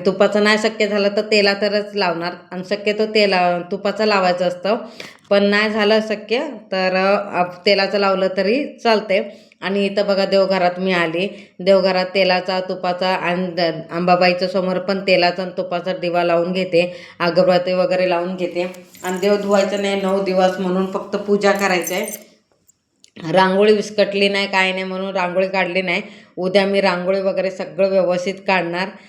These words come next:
आणि त्याची पण पूजा करणार. आणि इथं बघा अंबाबाईच्या इथं, अं, ब-, पूजा करून घेते, फुलातून छान आहेत म्हणून साखरचा नैवेद्य रोज ठेवणार आहे. आणि आज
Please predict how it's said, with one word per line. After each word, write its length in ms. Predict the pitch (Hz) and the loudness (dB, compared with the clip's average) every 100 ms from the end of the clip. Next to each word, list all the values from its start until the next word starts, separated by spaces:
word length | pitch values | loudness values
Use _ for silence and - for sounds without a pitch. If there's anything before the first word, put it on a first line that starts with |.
| - 156 | -16 -8
आणि 160 | 175 | -6
त्याची 300 | 175 185 175 | -2 -2 -2
पण 260 | 185 196 190 | -4 -4 -4
पूजा 260 | 185 185 | -2 0
करणार. 440 | 180 170 160 175 220 - - - - | 0 0 -2 -4 -6 -10 -20 -12 -4
आणि 280 | 170 180 180 | -2 0 0
इथं 220 | 185 170 | 0 2
बघा 220 | 180 185 | 4 4
अंबाबाईच्या 680 | 170 175 180 180 170 175 175 | 2 2 2 2 0 -2 -2
इथं, 240 | 175 208 | 0 -2
अं, 500 | 208 165 165 165 165 156 | -2 -8 -8 -6 -6 -4
ब-, 260 | 156 156 | -4 -6
पूजा 200 | 185 180 | -2 0
करून 280 | 180 180 180 | 2 2 2
घेते, 220 | 180 180 | 0 0
फुलातून 600 | 180 180 180 175 180 185 | -2 0 4 4 2 -6
छान 300 | 185 185 175 | -2 -2 0
आहेत 240 | 180 185 175 | -2 -8 -10
म्हणून 320 | 170 165 202 - - _ - | -8 -6 -8 -10 -20 _ 0
साखरचा 520 | 202 185 - 180 202 | 0 0 -2 -2 -2
नैवेद्य 480 | 190 180 185 185 196 | -2 0 0 2 2
रोज 320 | 180 196 202 202 220 | 4 4 4 0 0
ठेवणार 360 | 190 170 160 | 0 2 2
आहे. 400 | 165 226 - - _ - | 2 2 -4 -18 _ -6
आणि 480 | 165 175 180 185 185 | -4 -2 -2 -2 -2
आज 440 | 160 180 185 | 0 0 0